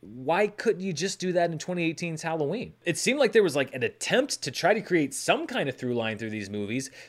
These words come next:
but it didn't really work, and it just felt like we had two acts of a movie in twenty eighteen, and then a waste of a third act, a waste of a whole movie, a really weird diversion for two acts,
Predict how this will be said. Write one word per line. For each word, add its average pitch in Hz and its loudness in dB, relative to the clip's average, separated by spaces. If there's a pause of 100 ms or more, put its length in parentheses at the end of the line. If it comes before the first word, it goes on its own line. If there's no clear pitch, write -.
(100)
but 143 4
it 135 -2
didn't 196 6
really 180 4
work, 175 2 (240)
and 165 2
it 156 0
just 196 4
felt 190 6
like 180 6
we 151 2
had 151 2
two 269 4
acts 240 6
of 185 2
a 190 2
movie 214 0
in 156 -2
twenty 190 2
eighteen, 170 2 (240)
and 147 0
then 151 4
a 139 4
waste 208 8
of 202 6
a 185 2
third 180 6
act, 180 4 (120)
a 131 4
waste 202 6
of 185 4
a 160 4
whole 170 12
movie, 160 2 (140)
a - 2
really 214 6
weird 202 8
diversion 160 2
for 139 -6
two 190 0
acts, 160 4